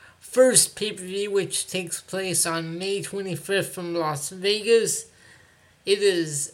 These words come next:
All Elite Wrestling Double or Nothing. Ben, are you ready to run down this card?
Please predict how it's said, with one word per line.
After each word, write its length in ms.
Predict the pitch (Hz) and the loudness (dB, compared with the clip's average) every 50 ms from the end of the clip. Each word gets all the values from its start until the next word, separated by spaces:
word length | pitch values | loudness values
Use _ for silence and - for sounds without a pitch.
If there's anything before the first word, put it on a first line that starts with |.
| _ | _
All 280 | - 196 202 220 226 226 | -4 0 2 4 4 4
Elite 220 | 220 220 220 220 185 | 2 2 -2 -2 0
Wrestling 600 | 190 185 170 - - 202 202 196 190 180 170 170 - | 2 2 2 2 -2 -4 -6 -6 -6 -8 -8 -10 -4
Double 280 | _ 190 196 214 202 214 220 214 185 | _ 2 2 4 4 2 2 2 2
or 200 | 113 175 185 185 | 2 0 0 0
Nothing. 520 | 180 175 185 185 175 175 202 196 185 175 165 | -2 -2 0 -2 0 0 -2 -4 -4 -6 -4
Ben, 260 | - 185 196 214 226 | 0 2 2 4 4
are 80 | 226 | 4
you 180 | 214 202 185 180 | 2 2 0 0
ready 280 | 185 190 202 208 196 147 | 0 2 2 2 2 0
to 100 | - 175 | -2 -8
run 220 | 175 185 196 202 | -6 -4 -4 -2
down 220 | 196 190 185 180 170 | 0 -2 -2 -2 -4
this 180 | 160 143 - | -6 -6 -8
card? 480 | - - - 190 190 170 151 - - - | -10 -8 -4 -2 -2 -2 -4 -6 -12 -16